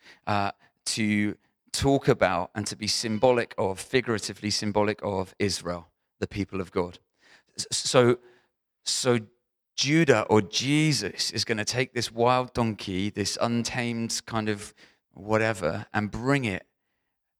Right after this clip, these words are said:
and tame it and tie it to the people of God.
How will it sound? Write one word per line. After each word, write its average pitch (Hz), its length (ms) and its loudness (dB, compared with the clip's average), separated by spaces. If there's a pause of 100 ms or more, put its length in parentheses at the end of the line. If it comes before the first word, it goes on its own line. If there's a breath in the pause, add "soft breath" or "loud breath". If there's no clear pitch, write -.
(340)
and 110 160 0
tame 135 320 0
it 95 240 -2
and 98 160 -10
tie 110 280 0
it 95 240 -6
to 104 100 -8
the 92 80 -6
people 95 300 -4
of 85 100 -4
God. 90 320 -6